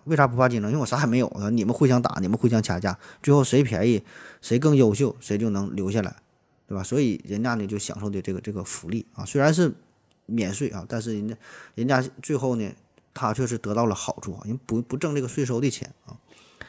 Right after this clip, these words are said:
所以说到现在，这个新加坡不仅是世界级的物流中心，世界级的，呃，也是世界级金融中心、贸易中心，对吧？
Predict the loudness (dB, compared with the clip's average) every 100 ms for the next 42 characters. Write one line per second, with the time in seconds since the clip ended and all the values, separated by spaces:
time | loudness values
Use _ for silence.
0 | -20 -20 -2 6 8 10 10 8 8 8
1 | 8 6 4 2 2 2 -2 -4 -6 2
2 | 2 2 -2 0 2 4 4 4 2 2
3 | 4 4 4 0 0 0 2 2 2 0
4 | -2 -6 _ -20 -8 -2 0 0 0 0
5 | 2 2 2 4 6 6 4 0 0 4
6 | 4 4 -2 -6 -10 -12